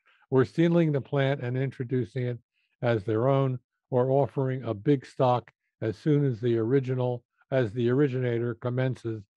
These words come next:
to advertise the new variety. Now that pricing or any other private strategy seemed increasingly ineffective,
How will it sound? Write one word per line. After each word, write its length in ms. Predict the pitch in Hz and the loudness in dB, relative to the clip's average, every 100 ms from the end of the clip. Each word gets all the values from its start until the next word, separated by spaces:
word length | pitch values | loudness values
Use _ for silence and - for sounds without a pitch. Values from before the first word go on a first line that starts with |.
| _ _ - | _ _ -4
to 140 | 127 | 0
advertise 640 | 123 120 120 123 117 117 | 0 0 -2 -2 0 0
the 100 | 110 | -2
new 200 | 113 113 | -4 -4
variety. 540 | 107 117 120 117 90 82 _ _ _ _ _ _ _ _ _ _ _ _ _ _ _ 131 | -4 -4 -2 -4 -6 -12 _ _ _ _ _ _ _ _ _ _ _ _ _ _ _ 2
Now 220 | 190 214 | 4 6
that 160 | 175 | 4
pricing 560 | - 165 190 - 135 135 | 2 2 2 2 -2 -2
or 180 | 127 131 | -2 0
any 300 | 139 175 170 | 2 2 2
other 300 | 151 170 127 | 0 0 -2
private 460 | - 127 123 117 101 | -4 -4 -4 -6 -8
strategy 580 | - 117 117 107 120 | -2 0 0 -2 -6
seemed 360 | 107 - 135 120 | -6 -2 0 0
increasingly 840 | 120 98 143 131 127 117 117 113 | -4 -2 0 0 -2 -2 -2 -2
ineffective, 680 | 120 113 101 156 143 113 110 | -2 -4 -2 -2 -2 -4 -6